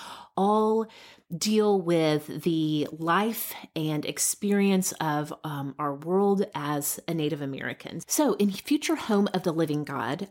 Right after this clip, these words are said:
our protagonist is a woman, a thirty-two-year-old woman named Cedar Hawk Songmaker. And she is a Native American woman who was adopted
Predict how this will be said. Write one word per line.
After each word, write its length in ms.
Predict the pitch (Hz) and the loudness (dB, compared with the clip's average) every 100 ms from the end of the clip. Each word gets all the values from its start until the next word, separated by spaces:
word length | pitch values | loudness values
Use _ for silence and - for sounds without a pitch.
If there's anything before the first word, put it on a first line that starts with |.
| - | 0
our 320 | 170 160 156 | 2 4 2
protagonist 800 | - 190 269 370 285 165 165 - | 0 -2 0 2 2 2 0 0
is 140 | 185 185 | -2 0
a 60 | |
woman, 320 | 165 156 160 | 0 0 2
a 80 | 202 | 0
thirty-two-year-old 640 | - 165 214 - 214 220 247 | 0 -4 -4 -4 0 0 0
woman 260 | 220 220 | 0 2
named 220 | 180 151 | 0 -2
Cedar 540 | - - 214 214 240 247 | -4 -2 0 2 2 0
Hawk 440 | - 202 208 - - | -2 -2 -2 -4 -8
Songmaker. 720 | - 156 147 131 - 160 240 294 - - - - - | -2 -2 -2 -4 -4 -2 -2 -4 -16 -16 -16 -18 -4
And 400 | 226 233 233 226 | 2 4 4 2
she 380 | - - 269 294 | 0 0 2 2
is 180 | - 220 | 2 0
a 60 | 220 | 2
Native 280 | 180 202 | 2 2
American 460 | 202 185 175 190 175 | 2 0 0 -2 -2
woman 240 | 160 160 | 0 -2
who 180 | 165 202 | -2 -2
was 180 | 185 175 | 0 0
adopted 840 | 165 - 254 381 - 180 151 151 | -2 0 0 0 -2 0 2 2